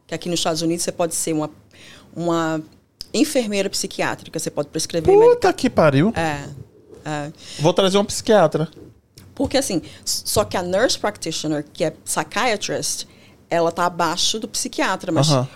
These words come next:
Speaker 1: o trabalho deles é muito semelhante,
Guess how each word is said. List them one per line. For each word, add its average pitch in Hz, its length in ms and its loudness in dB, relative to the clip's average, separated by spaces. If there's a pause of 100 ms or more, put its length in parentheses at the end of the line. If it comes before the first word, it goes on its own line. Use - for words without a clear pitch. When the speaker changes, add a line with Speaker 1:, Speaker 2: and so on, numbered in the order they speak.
(180)
Speaker 1:
o 180 100 -6
trabalho 190 920 -2
deles 175 880 -2 (240)
é - 80 -4
muito 196 280 0
semelhante, - 580 -6